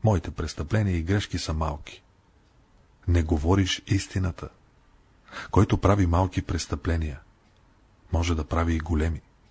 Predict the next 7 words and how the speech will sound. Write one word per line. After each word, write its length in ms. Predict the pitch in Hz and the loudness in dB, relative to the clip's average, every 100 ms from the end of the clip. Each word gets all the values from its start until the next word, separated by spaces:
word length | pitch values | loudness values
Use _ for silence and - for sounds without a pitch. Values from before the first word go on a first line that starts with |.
| _ _ _ _ _ _ - - | _ _ _ _ _ _ -18 -4
Кажи 320 | 82 69 95 | 0 2 2
си 240 | - 98 - | 2 -2 2
истината: 640 | 110 - - 85 73 - - _ _ _ _ - - - | 0 2 -2 -2 -4 -10 -14 _ _ _ _ -20 -16 -4
„Аз 220 | - 87 | 2 2
правя 320 | - 82 80 71 | 2 2 2 2
малки 380 | 73 76 - | 0 0 -2
престъпления, 760 | - 95 - 95 101 101 98 104 | 0 -2 0 -2 0 2 0 -2